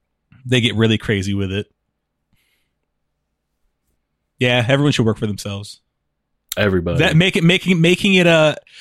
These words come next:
Speaker 1: making the debate of night owls versus early birds, you know, that much more obsolete.
Speaker 2: Mm-hmm. If anything, 'cause, like, I know there's, like, <clears throat> parts of our infrastructure that require people to be employed. I, but I feel like those situations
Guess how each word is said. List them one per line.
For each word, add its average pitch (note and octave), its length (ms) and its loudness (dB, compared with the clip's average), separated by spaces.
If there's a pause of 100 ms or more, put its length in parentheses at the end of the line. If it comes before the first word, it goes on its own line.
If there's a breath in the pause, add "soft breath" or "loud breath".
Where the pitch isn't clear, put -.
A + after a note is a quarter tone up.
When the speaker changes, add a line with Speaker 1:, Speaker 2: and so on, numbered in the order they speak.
(160 loud breath)
Speaker 1:
making E3 360 0
the D#3+ 80 2
debate D3+ 460 0
of C3+ 200 2
night C#3+ 240 2
owls D3 260 2
versus D3 160 2
early D3 260 2
birds, C#3 420 2
you B2 80 2
know, B2+ 380 2
that B2+ 200 0
much C#3 180 0
more C#3 260 4
obsolete. C#3+ 600 -4 (380)
Speaker 2:
Mm-hmm. A2+ 480 -4 (1200 loud breath)
If A#2+ 140 0
anything, B2+ 420 2
'cause, B2 140 2
like, C3 160 2
I D3 80 2
know D#3 160 4
there's, A#2+ 240 4
like, G2+ 240 0 (120)
<clears throat> - 80 -10
parts B2+ 540 2
of G#2 60 0
our F#2+ 80 2
infrastructure F#2+ 540 -2
that F2 120 2
require F2 360 0
people F2+ 280 -2
to F2 80 0
be E2+ 200 -2
employed. E2+ 480 -2 (100)
I, F2+ 160 -4 (1040 loud breath)
but F#2+ 400 0 (760)
I G2+ 100 0
feel B2+ 160 2
like G2 200 2
those G2+ 260 2
situations B2 800 0